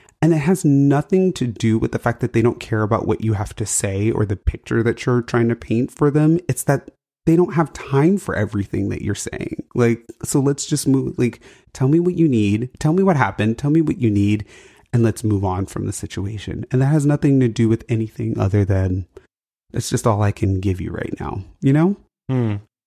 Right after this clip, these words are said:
Speaker 1: I, so I, I, like I said, I, I think that sometimes there's a, a
Speaker 2: It's an
Speaker 1: sense of
Speaker 2: interesting statement. Top line me?
Speaker 1: Yeah.
Speaker 2: That's interesting.
Speaker 1: Yeah. So, and sometimes it's that. And sometimes it, it's, like, super, it's just,
Speaker 2: I
Speaker 1: you're
Speaker 2: like that, actually.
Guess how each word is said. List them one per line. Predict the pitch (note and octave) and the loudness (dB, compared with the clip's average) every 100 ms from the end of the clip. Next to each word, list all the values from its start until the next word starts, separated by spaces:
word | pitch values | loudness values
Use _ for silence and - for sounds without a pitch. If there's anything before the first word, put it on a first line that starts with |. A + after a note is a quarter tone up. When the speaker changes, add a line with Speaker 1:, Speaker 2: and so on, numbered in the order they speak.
| - | -2
Speaker 1:
I, | A#2+ | -2
so | - - B2+ | -2 -2 0
I, | G#2+ B2 - | 2 0 0
I, | A#2 A#2+ | 0 0
like | B2 A#2 B2+ | 0 0 0
I | |
said, | - A2+ | 0 0
I, | G2+ A#2 - | 2 0 -2
I | F#2+ A#2+ | -4 -2
think | - A#2+ A2+ | 0 -2 0
that | A2+ - | -4 -4
sometimes | - A2 A2 G#2+ A2 | -2 0 0 -2 0
there's | G#2 G2+ | -2 -2
a, | G2 | -4
a | - | -4
Speaker 2:
It's | G2 - | -4 0
an | G#2+ | 0
Speaker 1:
sense | |
of | B2+ | 2
Speaker 2:
interesting | C#3+ C#3 - A#2+ A2+ | 2 0 0 -2 0
statement. | B2 A#2 A2+ | 0 0 -2
Top | - - B2+ - | -4 -4 -4 0
line | E3 F3 G3 | 2 2 2
me? | G#3+ A#3 A#3+ _ | 0 -2 -4 _
Speaker 1:
Yeah. | - A#2+ G2+ - | -2 -2 -2 -6
Speaker 2:
That's | D#3 | -4
interesting. | A#2+ G#2+ F#2+ - G2 - - | -2 -2 -4 -6 -12 -6 0
Speaker 1:
Yeah. | C#3+ A2 - _ _ _ _ _ - | 0 -2 -8 _ _ _ _ _ -18
So, | - E3 D3+ | -6 -4 0
and | D3 | 0
sometimes | - D3+ D3 E3 D3 | 2 0 2 2 0
it's | C3+ B2 | -8 -6
that. | A2 A2+ E3 G2+ - - _ _ _ - | -4 -2 -4 -6 -14 -20 _ _ _ -10
And | A#2+ | -4
sometimes | C#3 F3 F3+ | 0 2 2
it, | E3 D3 | 0 -4
it's, | - | -2
like, | E3+ D#3+ | -2 -2
super, | - F3 E3 D3+ | -2 0 0 0
it's | - | -2
just, | D#3 D3+ D#3+ | -4 -4 -4
Speaker 2:
I | C3+ | 0
Speaker 1:
you're | D#3 | 0
Speaker 2:
like | C#3+ | 0
that, | G2+ E2+ | -6 -10
actually. | E2 - | -12 -16